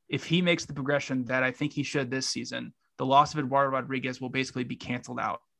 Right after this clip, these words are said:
by him. So you get what you get from Chris Sale. He's old. He's been through injury. And then Nathan Eovaldi, who was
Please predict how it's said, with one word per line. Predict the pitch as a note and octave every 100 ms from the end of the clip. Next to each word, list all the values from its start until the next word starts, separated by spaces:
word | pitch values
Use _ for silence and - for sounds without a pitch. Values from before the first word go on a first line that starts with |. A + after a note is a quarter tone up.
| _
by | - B2+
him. | B2+ A2
So | - - C3+
you | C3+ C3
get | D#3+
what | D#3 D#3
you |
get | D3+ C#3
from | C3+
Chris | C#3 C3+
Sale. | B2+ B2+
He's | B2+ C3
old. | C3 B2+
He's | B2+
been | B2+ C3
through | B2+ C3 B2 -
injury. | B2+ B2+ C#3 B2+ B2+ _ _ _ _ -
And | B2+
then | C3 C3
Nathan | C3+ C3+ C#3
Eovaldi, | C3+ C#3 E3+ D3+ C3 C3 _ _ -
who | C#3
was | C3+ C3+ C3 - -